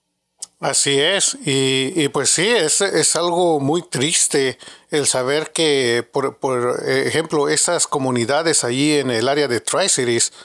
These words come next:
fueron, cómo se fueron formando, ¿no? Con mucho racismo,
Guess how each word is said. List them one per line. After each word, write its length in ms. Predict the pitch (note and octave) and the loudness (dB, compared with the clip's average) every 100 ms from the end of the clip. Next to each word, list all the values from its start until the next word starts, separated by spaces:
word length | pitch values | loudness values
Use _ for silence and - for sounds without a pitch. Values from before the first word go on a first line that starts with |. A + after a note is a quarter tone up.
| - _ - _ _ | -20 _ -20 _ _
fueron, 360 | - D3 D#3+ | -4 -2 -2
cómo 220 | - E3+ F3 | -2 -2 -2
se 120 | D3+ | -2
fueron 280 | E3+ E3 C#3+ | -2 -2 -2
formando, 520 | B2+ B2 E3 G3 C#3 | -4 -2 -2 -2 -2
¿no? 220 | C3 G3+ | -2 -4
Con 160 | D3 C3 | -2 -2
mucho 260 | E3 - | 0 -2
racismo, 720 | E3 B2 - G#3 - C3+ A#2+ | -2 0 0 0 -2 -2 -4